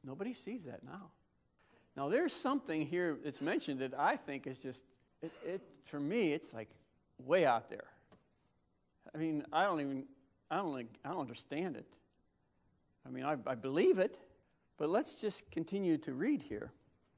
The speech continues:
Therefore, verse eleven, "Therefore we also pray always for you that our God would count you worthy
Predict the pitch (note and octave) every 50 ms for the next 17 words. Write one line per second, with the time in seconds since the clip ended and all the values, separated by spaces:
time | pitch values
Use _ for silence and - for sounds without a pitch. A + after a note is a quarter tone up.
0 | _ _ _ _ _ _ - B2 E3 G#3+ B3 C#4 B3+ - - E3 D#3 D#3 D3+ D#3
1 | D3 D3 E3 F3 F3 - - D#3+ E3 E3 D#3 C3+ B2+ C3 D3+ G#3+ B3+ C4 B3+ -
2 | - F#3 F3+ E3+ F3+ F3 - - F#3 A3 B3 A#3+ - - A#3+ A#3 A#3 - - A3
3 | G#3+ G#3 G#3+ G3+ - F3+ F#3 G3 G3 G3 G3 G3 G3 G3 G3 - - F3+ F3+ F3
4 | E3+ F3 G3 F#3+ E3+ D#3+ D#3+ D#3+ D#3 C#3 D#3 D#3+ E3 D3+ - D#3 D3+ D3+ D3 C3
5 | E3 F3+ F#3+ G3+ G#3+ A3 F#3 F3+ F#3+ F3+ F3+ - - F#3+ F#3+ G3 G#3 G3 - E3
6 | E3+ F3+ F#3 F3 D#3+ E3 F#3 A3 C4 D#4 D4 F#3+ C#3+ C3+ A#2 A2 A#2 B2 C#3